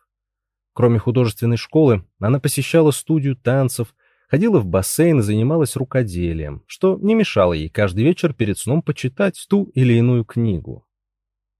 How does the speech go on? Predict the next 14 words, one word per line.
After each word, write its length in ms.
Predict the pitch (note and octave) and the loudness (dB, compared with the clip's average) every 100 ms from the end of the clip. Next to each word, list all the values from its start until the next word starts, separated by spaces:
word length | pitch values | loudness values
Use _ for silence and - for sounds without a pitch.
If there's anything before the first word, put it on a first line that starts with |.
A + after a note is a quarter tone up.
| _ | _
В 60 | A2 | 0
этом 220 | A2+ G#2+ | 2 0
плане 460 | A#2 C3 A#2+ G2 E2+ | 2 2 4 0 -2
она 180 | D#3 F#3+ | -2 0
пошла 300 | B2 - C3 | -2 0 0
в 80 | A2 | 2
меня, 400 | C3 C#3+ G2 - | 2 2 -2 -4
поскольку 560 | G2 - A#2 G#2+ A2 | -8 -2 -2 0 -2
перечитала 560 | G2+ B2 - C3 D3+ D3 | 0 -2 -2 2 4 4
уже 220 | C3 C3+ | 4 0
всю 320 | C3+ - C3+ G#2 | -2 -2 0 2
нашу 280 | F2 - | -2 -4
домашнюю 460 | F2+ F#2 F#2 - G2+ | -2 0 -2 -4 -6
библиотеку, 680 | G#2 A2 A#2+ - D#3 C#3 | -4 0 0 0 -2 -2